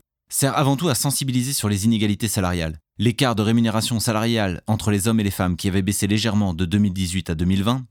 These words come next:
passant de seize virgule sept pour cent à quinze virgule cinq pour cent d'écart, a rebondi en deux mille vingt et un, en partie en raison de la crise du covid dix-neuf, un phénomène constaté dans toute l'Europe. Non seulement les modestes progrès réalisés ces dernières années vers la parité ont été gommés, mais en plus,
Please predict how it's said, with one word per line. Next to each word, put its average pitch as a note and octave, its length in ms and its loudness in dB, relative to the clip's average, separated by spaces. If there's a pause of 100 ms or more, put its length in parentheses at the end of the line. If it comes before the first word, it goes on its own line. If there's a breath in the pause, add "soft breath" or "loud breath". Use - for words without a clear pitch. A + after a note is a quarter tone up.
(120)
passant G2 240 -2
de F2+ 100 0
seize G#2+ 240 -2
virgule F#2 260 -2
sept - 260 -2
pour G2 140 -6
cent F#2+ 180 -2
à D2+ 80 -6
quinze G#2+ 240 -2
virgule E2 260 -4
cinq A2+ 240 -2
pour F2 140 -12
cent F2 120 -4
d'écart, A#2 400 -4 (240)
a A#2+ 120 2
rebondi C#3+ 420 0
en C3+ 80 0
deux A#2 140 0
mille B2 160 2
vingt G#2+ 180 -2
et G#2 60 2
un, F2 180 -2 (260)
en A#2 100 2
partie A#2+ 260 0
en B2+ 80 0
raison A#2 260 0
de A#2 80 2
la G2 80 0
crise A2 240 -2
du G2 80 -4
covid F#2+ 220 -2
dix-neuf, G2+ 480 0 (100)
un A2+ 80 2
phénomène G#2+ 540 0
constaté A#2+ 440 -2
dans A2 140 0
toute - 220 -8
l'Europe. E2+ 280 -2 (160)
Non D#3+ 160 4
seulement D3 280 0
les A#2+ 80 2
modestes B2 400 0
progrès G#2+ 420 -2
réalisés A2 420 0
ces G2 140 -4
dernières G2 360 0
années G#2 200 2
vers E2 140 -2
la E2 100 -2
parité G2 400 0
ont E2 140 0
été E2 180 -4
gommés, A#2 460 0
mais B2+ 160 2
en C3 80 0
plus, - 360 -4